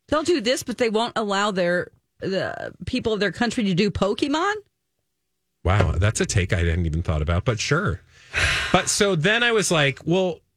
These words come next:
Speaker 2: that's interesting." Also, have you met, like, the internet lately? <laughs> Do you know, I don't know if you, I don't know where you go on the internet, but maybe I've seen things before.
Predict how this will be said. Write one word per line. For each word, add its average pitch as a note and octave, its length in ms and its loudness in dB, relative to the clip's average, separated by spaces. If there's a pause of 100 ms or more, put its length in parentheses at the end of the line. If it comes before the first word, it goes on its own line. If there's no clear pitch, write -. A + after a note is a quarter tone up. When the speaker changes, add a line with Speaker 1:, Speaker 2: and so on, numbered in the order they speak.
(120)
Speaker 2:
that's G3 300 0
interesting." F#3 520 0
Also, F#3+ 540 0 (180)
have G3+ 220 0
you G4+ 200 0
met, G4 220 0 (140)
like, D#3+ 500 -2 (120)
the C3+ 120 0
internet D3 380 0
lately? D3+ 420 -2
<laughs> F4 2000 0
Do F#3 100 4
you F4+ 180 2
know, D4 280 0 (120)
I E3+ 160 2
don't F#3+ 160 0
know D3+ 220 2
if C#3+ 120 -4
you, C3 220 4 (280)
I F#3+ 80 4
don't B3+ 100 0
know A#3+ 80 0
where F#3 120 2
you E3 160 2
go D3 140 2
on D3 80 2
the D3+ 100 2
internet, C#3+ 300 2
but D#3 160 -2
maybe D4 300 2
I've G#3 180 0
seen E3+ 280 2
things G2+ 260 0
before. E2 540 -4